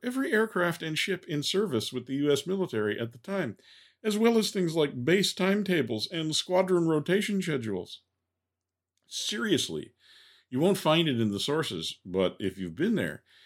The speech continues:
you have to believe that if that, uh, gentleman was going to show up and say, "I'm sorry, boss, but you can't do seven orbits," he was going to have to be prepared for a lot of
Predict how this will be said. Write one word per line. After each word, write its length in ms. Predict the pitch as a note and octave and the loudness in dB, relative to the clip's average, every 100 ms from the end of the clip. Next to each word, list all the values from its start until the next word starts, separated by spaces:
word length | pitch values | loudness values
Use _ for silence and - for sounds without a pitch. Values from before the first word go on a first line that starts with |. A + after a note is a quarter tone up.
| _ | _
you 160 | - A#2 | -2 2
have 300 | D3 A3 F#3+ | 4 2 0
to 80 | F#3 | -2
believe 580 | D#3 D#3 D#3 G2+ E2+ - | 0 2 2 0 -2 -4
that 160 | G2+ | -2
if 160 | G2 - | -2 -2
that, 300 | C3+ C3+ - _ - | -2 -4 -6 _ -12
uh, 220 | G2+ F2+ | -8 -6
gentleman 500 | D#2+ A#2 G#2 F#2 F2 | -2 0 0 -2 -2
was 140 | F2 | -6
going 260 | - A#2+ G2 | -4 -4 -2
to 60 | |
show 220 | F2+ C3+ A#2+ | -4 0 0
up 180 | G2 | 0
and 100 | F#2+ | -4
say, 180 | F#2 G2 G2 | -4 -4 -2
"I'm 240 | G#2 G2 - - _ | -4 -6 -12 -20 _
sorry, 320 | - D3 D3 | -4 4 6
boss, 260 | G#2+ G2+ G2 | 6 4 2
but 140 | F2+ | -2
you 120 | - A#2+ | -6 -4
can't 140 | A2+ | -2
do 80 | G2+ | -2
seven 320 | - A2 F#2 | 0 0 0
orbits," 460 | A2 A#2 D2+ - - _ _ _ _ _ _ _ _ _ _ _ | 0 0 -2 -12 -20 _ _ _ _ _ _ _ _ _ _ _
he 220 | F#3+ A#3 | -4 -2
was 280 | G#3 G2 E2 | 2 0 0
going 480 | - G#2 C3 C3 A2 | -4 0 2 2 0
to 200 | - E2+ | -2 -6
have 340 | G#2+ A#2 A#2 - | -2 0 0 -4
to 60 | |
be 220 | E2 G2+ | -4 -4
prepared 640 | F2+ - - F#2 D2+ C#2 _ _ _ _ _ | -4 -6 -2 0 -2 -6 _ _ _ _ _
for 160 | - F#2 | -4 0
a 80 | E2+ | 4
lot 260 | F2 F2+ | 6 4
of 220 | E2+ D2+ | 4 -2